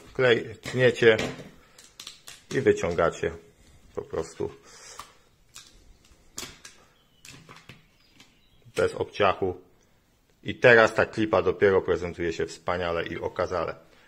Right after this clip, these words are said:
Ale popatrzcie, widzicie, co się z tym stało? Cała lewa strona jest taka zaśniedziała.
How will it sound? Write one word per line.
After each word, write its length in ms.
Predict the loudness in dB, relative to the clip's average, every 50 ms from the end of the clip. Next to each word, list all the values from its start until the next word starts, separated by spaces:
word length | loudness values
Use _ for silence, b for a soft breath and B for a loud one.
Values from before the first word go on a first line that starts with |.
| b b b
Ale 200 | -2 0 0 0
popatrzcie, 540 | 0 -2 0 0 -2 -2 -2 -8 -10 -8 -8
widzicie, 420 | -10 -12 -18 -14 -6 -4 -4 -4
co 120 | -2 -4
się 140 | -6 -6 -8
z 40 | -6
tym 140 | -6 -8 -8
stało? 460 | -6 -4 -2 0 0 -2 -4 -6 -12 -20 -20 _ _ _ _ _ _ _ _ _ b b b b b b b b b b b b b b b b b _
Cała 380 | -10 0 2 4 6 6 6
lewa 200 | 4 4 4 2
strona 380 | 0 0 0 0 0 2 2 2
jest 200 | 2 0 0 -2
taka 220 | -4 -2 -2 -4
zaśniedziała. 720 | -2 -2 -4 -4 -4 -6 -6 -6 -2 0 0 0 0 -2